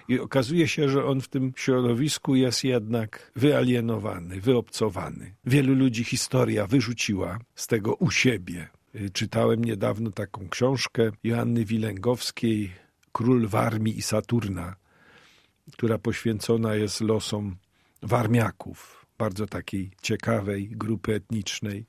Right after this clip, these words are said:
I tam jest takie zdanie: „Warmiacy od czasu wojny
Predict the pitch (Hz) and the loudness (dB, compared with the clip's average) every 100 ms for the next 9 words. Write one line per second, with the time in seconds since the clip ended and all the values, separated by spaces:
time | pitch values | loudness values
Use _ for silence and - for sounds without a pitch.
0 | - 117 - - 160 202 180 160 - 127 | 0 0 2 2 4 4 2 0 2 0
1 | 104 123 127 127 123 127 117 113 113 135 | 4 2 4 2 2 0 -6 -2 2 4
2 | 127 147 165 - 151 147 139 139 _ - | 4 4 2 0 4 4 4 -2 _ -6
3 | 110 - 110 - 117 127 127 117 120 110 | -2 0 0 0 2 4 4 4 2 0
4 | 110 | -2